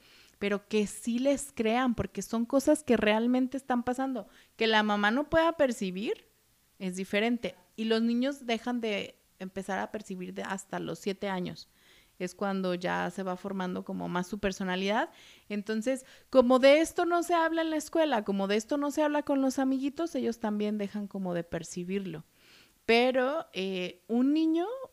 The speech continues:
en terapia es así, en cinco minutos te capta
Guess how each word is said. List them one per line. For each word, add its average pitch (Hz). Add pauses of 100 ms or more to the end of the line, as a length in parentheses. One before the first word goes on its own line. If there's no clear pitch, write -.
en 214
terapia 240
es -
así, 226
en 190
cinco 247
minutos 277
te -
capta 269